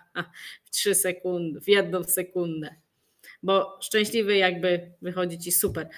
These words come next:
Jakby z doświadczenia wiem, że to szczęśliwy to wychodzi najłatwiej, tak? Bo to wystarczy po prostu mieć otwartą buzię, a wszystkie inne emocje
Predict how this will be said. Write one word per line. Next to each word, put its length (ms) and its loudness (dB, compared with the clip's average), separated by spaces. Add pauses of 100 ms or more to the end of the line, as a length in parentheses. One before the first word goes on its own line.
(560)
Jakby 420 6
z 100 2
doświadczenia 520 6
wiem, 180 6
że 100 0
to 100 -2
szczęśliwy 680 4
to 120 4
wychodzi 380 2
najłatwiej, 520 6
tak? 160 0
Bo 80 0
to 100 -4
wystarczy 400 2
po 100 -4
prostu 240 -2
mieć 160 0
otwartą 480 0
buzię, 360 -2
a 140 -2 (380)
wszystkie 340 4
inne 300 6
emocje 680 4